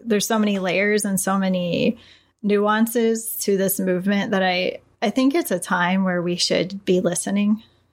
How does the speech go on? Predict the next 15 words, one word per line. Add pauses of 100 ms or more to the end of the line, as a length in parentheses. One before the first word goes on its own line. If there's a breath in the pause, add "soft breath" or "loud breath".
(140)
We
should
be
educating
ourselves,
listening
to
people, (1300 loud breath)
and, (140)
and
really
opening
ourselves
up
to,